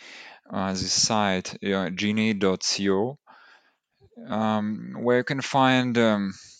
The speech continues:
anonymously any I T related job, or you can, you can, you can try with other resources, but I love this one. It's, um,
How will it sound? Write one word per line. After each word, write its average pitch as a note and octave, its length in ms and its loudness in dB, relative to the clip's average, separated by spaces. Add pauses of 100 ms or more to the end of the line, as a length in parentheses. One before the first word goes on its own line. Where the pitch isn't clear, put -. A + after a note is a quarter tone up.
(580)
anonymously G2+ 1080 0 (640)
any G#2+ 580 2
I G#2 200 2
T D3 180 -2
related C#3+ 440 2
job, C3+ 340 0 (1000)
or G#2 300 2
you G#2 120 0
can, G2+ 420 -2
you A2 140 -6
can, A2 500 -4
you G#2+ 200 -10
can A#2 200 -8 (240)
try A2+ 340 2
with G2+ 380 0
other G#2+ 280 2
resources, F#2+ 880 0
but F#2+ 320 0
I G2 100 4
love F#2+ 280 4
this F#2+ 280 -2
one. F#2 340 0 (540)
It's, - 500 -4
um, F#2 340 0